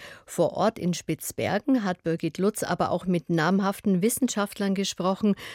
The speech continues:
darunter auch mit Klimaethikern. Noch einmal herzlich willkommen im Rucksackradio, Birgit Lutz.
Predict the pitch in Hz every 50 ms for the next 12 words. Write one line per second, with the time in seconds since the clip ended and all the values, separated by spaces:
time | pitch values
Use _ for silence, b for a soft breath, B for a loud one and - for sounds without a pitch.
0 | B B - 208 208 190 226 254 269 - 233 - - 170 170 - 180 170 165 -
1 | - - _ - - - 233 233 208 190 156 - - - - 180 170 - - -
2 | 160 - - 160 143 - 127 B B B B B B - 190 180 175 - 165 175
3 | 165 151 151 - 175 170 135 - - - 170 170 - - 170 175 - - 185 170
4 | 175 185 180 175 170 - 190 185 185 247 262 - - 269 254 254 - 214 196 190
5 | 190 185 180 170 156 - - 135 131 - 143 - 143 170 190 208 - -